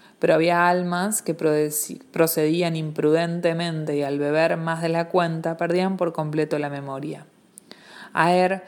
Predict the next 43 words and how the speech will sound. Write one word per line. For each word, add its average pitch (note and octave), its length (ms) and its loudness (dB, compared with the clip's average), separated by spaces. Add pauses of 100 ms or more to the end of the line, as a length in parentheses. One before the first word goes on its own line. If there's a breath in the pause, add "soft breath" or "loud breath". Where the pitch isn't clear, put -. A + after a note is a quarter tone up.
(180 loud breath)
no F#3+ 120 2
se G#3+ 120 4
le F#3+ 80 4
permitió E3+ 560 0
que E3+ 80 0
bebiera D#3 400 2
de D3+ 60 0
esas D3+ 320 -4
aguas D3 580 -2
y E3+ 100 -2
despertó D#3+ 720 2
cuando D#3 240 -2
se D3+ 100 -2
hallaba E3 540 0
en E3 140 -6
la D3 160 0
pira E3 280 0
funeraria, D3 760 -2 (260 loud breath)
capaz D#3+ 360 2
de E3+ 80 2
recordar D#3 640 -2 (320 loud breath)
todo E3+ 200 6
lo E3+ 160 0
que D#3 100 -6
había D3 260 -2
visto E3 520 -6
y E3+ 140 -4
oído. C#3 460 -6 (920 loud breath)
¿Existe G3+ 720 0
alguna E3 440 0
ley E3+ 280 2
universal D#3 840 -2
que D3+ 100 -2
haga D3 280 0
casi D#3 260 -6
imposible C#3+ 560 -4
recordar C#3 560 -2
dónde D3 420 -2
y C3 60 -4
qué C#3+ 400 -2
hemos D3+ 260 -8
vivido C#3 380 -4
antes? C#3+ 560 -6